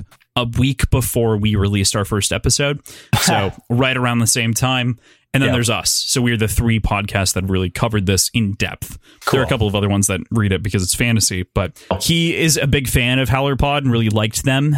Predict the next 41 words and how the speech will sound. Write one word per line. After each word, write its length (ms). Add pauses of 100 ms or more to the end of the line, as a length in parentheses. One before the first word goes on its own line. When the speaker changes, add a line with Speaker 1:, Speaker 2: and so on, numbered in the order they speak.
(120)
Speaker 1:
Uh, 180
they 180
had 120
the 80
board 380
game 340
come 160
out 160
this 180
year. 400
So 220
there's 280
a 40
board 380
game 240
for 140
Red 200
Rising 320
that 120
came 160
out 160
this 200
year. 220 (200)
Speaker 2:
Oh. 300 (120)
Speaker 1:
And 540 (340)
on 280
that, 260
there's 180
a 60
Howler 640
card, 560
and 120
that 160
Howler 340
card, 440 (340)
the 60
first 360
Howler 260
in 80
the 80
frame 600